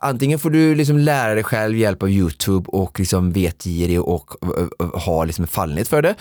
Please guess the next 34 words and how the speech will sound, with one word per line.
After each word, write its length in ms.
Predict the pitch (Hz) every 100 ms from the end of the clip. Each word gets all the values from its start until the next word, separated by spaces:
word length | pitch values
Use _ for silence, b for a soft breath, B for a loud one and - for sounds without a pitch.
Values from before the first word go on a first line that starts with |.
| B B -
Eller 140 | 131
så 120 | 123
får 120 | - 120
du 80 |
helt 200 | 110 82
enkelt 260 | 90 87 98
bara 200 | 85 78
ta 400 | - - - 69
hjälp 360 | 90 98 139 123
av 80 |
någon 180 | 110 73
som, 180 | - 55
som 140 | 78
kan 280 | 73 67 69
det 60 | 82
och 80 | 80
som 100 | 85
kan 180 | 82
visa 400 | 82 85 - -
dig 120 | 73 82
hur 200 | 82 73
du 80 |
ska 160 | - 76
göra. 380 | 80 73 78 98 B B B -
Eller 80 |
att 60 | 82
du 40 | 80
filmar 520 | - 95 80 80 80
och 140 | 80
skickar 360 | - - - 82
iväg 300 | 80 85 80
det 60 | 82
till 120 | 82
någon 220 | 82 82